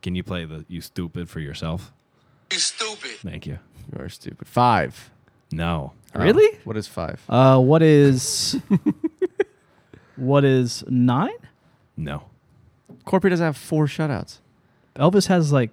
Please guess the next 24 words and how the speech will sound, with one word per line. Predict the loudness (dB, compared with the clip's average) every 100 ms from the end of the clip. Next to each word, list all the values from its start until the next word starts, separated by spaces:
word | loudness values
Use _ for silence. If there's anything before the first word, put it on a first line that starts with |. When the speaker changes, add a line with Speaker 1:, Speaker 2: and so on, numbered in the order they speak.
| _
Speaker 3:
Five. | -4 0 2 0 -4 -18 _ _ _
Speaker 1:
Maybe. | -10 -6 -6 -8 _ _ _ _ _ _ _ _ _ _
Speaker 4:
What | -6 2 4 6
is | 6 6 4 0 -4 -8 -10 -16 _ _ _ -2
Speaker 3:
What | 0
is | 0 -2
seven? | -6 -2 0 0 -2 -6 -12 _ _ _ _ _ _ _
Speaker 1:
Yes. | 0 0 -2 -14 -16 -20 -6
Speaker 4:
Damn | 2 2 2
it. | -4 -10 -10 _ _ _ _ _ _ _ _ _ _ _ _ _ -20 -20 _ _ _ -4
I |
don't | 0
know | 2
why | 2 0
I |
said | -2 -8 -14
ten. | -8 -4 -4 -8 -8
Speaker 3:
Yeah, | -4 0
I |
don't | 0
know | 2 2
either. | 2 0 0
I'm | -2 -4
Speaker 4:
<laughs> | -8